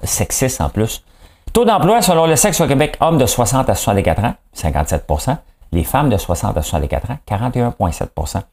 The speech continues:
Les hommes de soixante-cinq à soixante-neuf, vingt-cinq pour cent ont une job. Les femmes de soixante-cinq à soixante-neuf, quinze pour cent.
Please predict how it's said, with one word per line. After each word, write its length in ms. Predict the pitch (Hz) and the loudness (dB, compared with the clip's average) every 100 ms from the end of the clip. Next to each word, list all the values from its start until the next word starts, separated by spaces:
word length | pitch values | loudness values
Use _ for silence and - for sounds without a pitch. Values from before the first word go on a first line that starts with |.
| _ _ - - - | _ _ -14 -14 -6
Les 220 | - 147 190 | 0 4 4
hommes 180 | 233 | 4
de 80 | 160 | 4
soixante-cinq 720 | 123 160 123 160 139 165 151 | 4 2 2 2 4 2 2
à 60 | 120 | 2
soixante-neuf, 640 | - 117 101 110 120 117 - _ _ | 2 2 2 2 2 -2 -12 _ _
vingt-cinq 400 | 90 92 95 101 | -2 0 0 0
pour 140 | 80 80 | 0 0
cent 200 | 110 107 | 0 0
ont 120 | 85 | 0
une 100 | 101 | 0
job. 320 | 147 247 - - - - - - | 2 2 0 -2 -8 -20 -20 -4
Les 120 | 87 | 0
femmes 280 | 87 135 143 | 2 2 2
de 80 | 95 | 2
soixante-cinq 500 | - 120 104 127 117 | 2 0 2 2 2
à 60 | 90 | 0
soixante-neuf, 480 | 90 78 107 131 | 0 0 0 -2
quinze 260 | - 110 104 | -4 -6 -6
pour 200 | - - | -8 -10
cent. 120 | - | -10